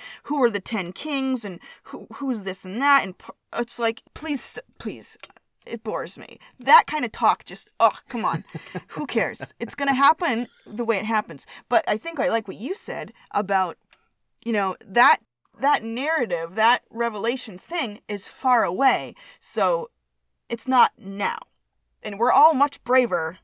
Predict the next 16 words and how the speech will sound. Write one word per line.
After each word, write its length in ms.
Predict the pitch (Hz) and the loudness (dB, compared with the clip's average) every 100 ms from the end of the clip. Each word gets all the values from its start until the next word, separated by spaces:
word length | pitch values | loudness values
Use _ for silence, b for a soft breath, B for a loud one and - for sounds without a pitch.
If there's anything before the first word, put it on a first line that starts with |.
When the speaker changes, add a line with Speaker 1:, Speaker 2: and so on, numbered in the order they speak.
| _ _ _ | _ _ _
Speaker 1:
when 240 | 202 196 | -8 -4
we're 100 | 190 | -4
talking 400 | 202 240 240 240 | 0 2 2 0
about 160 | 220 214 | -2 -2
an 80 | 202 | -2
adventure 400 | 185 202 214 214 | -4 -4 -4 -4
we're 120 | 185 | -4
going 320 | 160 208 185 | 0 0 -2
to 100 | 185 | -8
have. 500 | 196 151 80 110 - - | -8 -8 -8 -10 -14 -12
Speaker 2:
<laughs> 320 | 107 - - _ _ B B B | -12 -12 -18 _ _ B B B
Speaker 1:
You 100 | 202 | -6
know, 200 | 196 208 | -2 0
ask 280 | - 226 - | 4 4 2
Bilbo 280 | 254 233 190 | 0 2 2
Baggins, 560 | 185 165 147 95 - - | 2 0 -2 -8 -12 -8